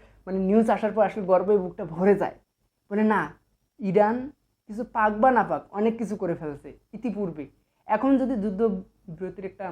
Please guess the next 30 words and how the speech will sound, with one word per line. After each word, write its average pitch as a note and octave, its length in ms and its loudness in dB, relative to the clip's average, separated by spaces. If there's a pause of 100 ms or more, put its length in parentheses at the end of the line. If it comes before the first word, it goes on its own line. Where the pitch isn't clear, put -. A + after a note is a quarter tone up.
(120)
প্রস্তাব F#3 380 -8 (120)
নিয়ে F#3 160 -2
আসতেছে, F3+ 340 -18 (600)
ডোনাল্ড F#3+ 300 0
ট্রাম্প F#3+ 280 0
যেভাবে F3 340 -2 (380)
পাগলটা F3+ 380 2 (120)
বলল, G#3+ 200 4 (560)
ওইভাবে G3+ 340 2
যদি C#4+ 140 0 (120)
বাস্তবতা A#3 500 2
ওইটা G3 220 4
হয় D3 220 -2
প্ল্যানটা, E3+ 340 -4 (600)
তো G#3 80 -6 (400)
আমি G3 200 -4
মনে B3 180 -4
করবি B3+ 240 -6 (320)
ইরান G3 220 -4 (300)
যথেষ্ট A3 260 -10 (100)
হয়েছে, G3+ 260 -8
এখন G3+ 120 -10 (100)
থেমে F3+ 300 -6
গেলেও G#3+ 200 -4 (800)
চলবে, G3+ 280 0 (580)
যথেষ্ট F3+ 320 -14 (120)
ভয় D3 180 -6
পাইছে। - 240 -18 (340)
আর D4 80 -10 (180)
হ্যাঁ, B3+ 180 -8